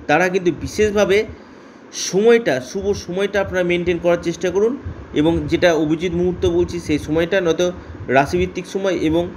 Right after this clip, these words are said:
target নাম্বারটি আপনারা বিশেষভাবে মেনে চলুন। লটারি লাগার সম্ভাবনাটা কিন্তু আপনাদের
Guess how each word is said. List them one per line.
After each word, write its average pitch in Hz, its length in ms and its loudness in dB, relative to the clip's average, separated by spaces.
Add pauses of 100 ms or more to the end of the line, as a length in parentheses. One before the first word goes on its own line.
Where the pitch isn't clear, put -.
(500)
target 156 400 2
নাম্বারটি 147 540 0 (600)
আপনারা 156 360 0 (920)
বিশেষভাবে 170 460 2
মেনে 156 280 2
চলুন। 196 280 0 (460)
লটারি 151 460 4
লাগার 147 340 4 (520)
সম্ভাবনাটা 151 600 0
কিন্তু 151 260 0
আপনাদের 151 400 0